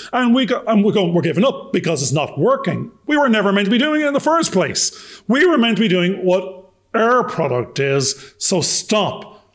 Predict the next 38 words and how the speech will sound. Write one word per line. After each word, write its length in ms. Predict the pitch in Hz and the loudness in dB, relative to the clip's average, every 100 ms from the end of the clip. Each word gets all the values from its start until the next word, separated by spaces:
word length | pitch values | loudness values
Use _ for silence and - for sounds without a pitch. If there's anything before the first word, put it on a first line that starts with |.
| _ | _
pull 340 | - 190 254 208 | -2 0 2 2
back 300 | 202 175 160 | 0 -2 -4
in 180 | 147 | -4
and 100 | 147 | -2
go, 220 | 143 143 139 - _ | -2 -2 -6 -16 _
"What 360 | 127 127 233 269 | -2 2 2 2
is 180 | 208 143 | 2 0
it 280 | 156 139 - | -2 -4 -6
you're 160 | 170 165 165 | -4 -2 -2
trying 260 | 135 123 | -2 -2
to 100 | 110 | -2
sell? 480 | 127 208 208 127 110 - - _ _ _ | -2 0 0 -2 -6 -18 -20 _ _ _
Who 360 | - 330 330 285 | 2 4 4 4
is 220 | 220 143 | 2 2
your 100 | 156 | 0
target 460 | - 151 139 131 131 | 0 0 0 2 2
audience? 480 | 170 175 175 170 - _ - | 2 2 2 0 -4 _ -4
Where 460 | 139 233 269 262 | 2 4 4 2
are 400 | 240 247 247 139 127 | 2 2 2 0 0
they?" 680 | 208 269 269 220 160 - - _ _ _ _ _ _ - | 2 2 2 0 -2 -6 -16 _ _ _ _ _ _ -2
They're 140 | 190 | 0
probably 400 | 208 269 262 240 | 2 2 4 4
everywhere 400 | 269 262 202 202 | 4 4 2 2
from 100 | 175 | 0
Facebook 560 | 170 202 226 - 208 208 | 0 0 0 0 0 0
to 80 | 196 | 0
Instagram 240 | 196 185 | 2 0
and 80 | 165 | 0
Pinterest, 400 | 254 - 170 165 | -2 0 -2 0
but 120 | 175 | 0
what 280 | 160 240 240 | 2 0 0
they're 100 | 208 | 0
doing 340 | 185 220 220 | 2 2 2
in 120 | 185 | 2
those 240 | 175 180 165 | 4 2 2
social 260 | 185 170 | 2 2
media 160 | 175 160 | 0 0
platforms 560 | 170 240 - 156 147 | 0 0 0 -2 -2